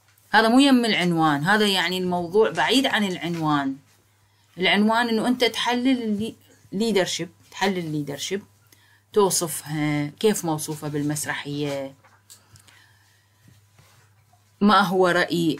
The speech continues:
الكاتب عن ال-، عن leadership،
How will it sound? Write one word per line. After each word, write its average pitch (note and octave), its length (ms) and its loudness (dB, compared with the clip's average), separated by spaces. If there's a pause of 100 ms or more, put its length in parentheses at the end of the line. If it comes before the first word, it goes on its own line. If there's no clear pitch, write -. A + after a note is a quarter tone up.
الكاتب E3+ 800 -2
عن E3+ 180 0
ال-، D#3 880 -4 (140)
عن E3 320 -2
leadership، F3 800 -2